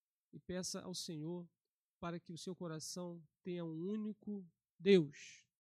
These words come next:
o único que deve ser adorado, porque isso certamente resultará em bênção para as nossas vidas. Ok?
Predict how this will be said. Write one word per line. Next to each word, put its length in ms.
o 80
único 320
que 140
deve 200
ser 360
adorado, 800
porque 220
isso 420
certamente 560
resultará 680
em 140
bênção 340
para 120
as 100
nossas 320
vidas. 520
Ok? 380